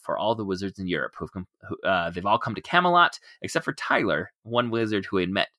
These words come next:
to play games with. Uh, Tyler has gone missing. Uh, but Martin's salutation goes well,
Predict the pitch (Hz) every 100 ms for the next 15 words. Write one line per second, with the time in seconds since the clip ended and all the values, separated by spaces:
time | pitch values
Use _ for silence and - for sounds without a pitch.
0 | _ - 92 92 90 87 - - - -
1 | 143 107 - 90 82 - - - _ -
2 | - - - 98 87 82 78 67 - -
3 | - 120 143 127 - 117 104 - 117 110
4 | 98 90 147 175 170 160